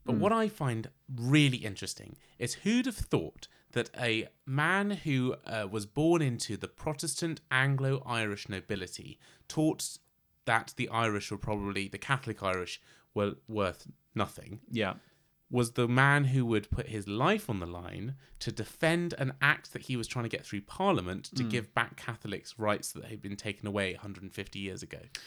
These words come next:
Speaker 2: Yeah, but then, you know, he may have been backed into a corner. Like, he's got this legend. He's got this heroic stature. You know, he is the Duke of Wellington. He can't back down from a duel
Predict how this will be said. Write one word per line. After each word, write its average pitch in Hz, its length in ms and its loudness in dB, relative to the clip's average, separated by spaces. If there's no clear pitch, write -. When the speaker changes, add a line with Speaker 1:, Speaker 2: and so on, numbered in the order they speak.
Speaker 2:
Yeah, 160 400 0
but 156 180 0
then, 156 460 2
you 127 220 -2
know, 120 260 4
he 117 120 0
may 135 140 6
have 143 100 4
been 147 100 0
backed 120 320 0
into 110 220 0
a 107 40 0
corner. 113 440 0
Like, - 360 0
he's 110 260 0
got - 240 0
this 117 240 0
legend. 104 600 0
He's 104 160 -6
got - 160 -6
this 110 180 -6
heroic 104 520 -2
stature. - 480 -4
You 107 120 -2
know, 101 140 -2
he 104 320 2
is 95 280 2
the 107 240 4
Duke 110 260 2
of 98 100 -2
Wellington. 104 580 0
He 135 140 -2
can't - 340 -4
back - 300 -6
down 120 300 0
from 104 180 -2
a 101 40 -2
duel 107 680 2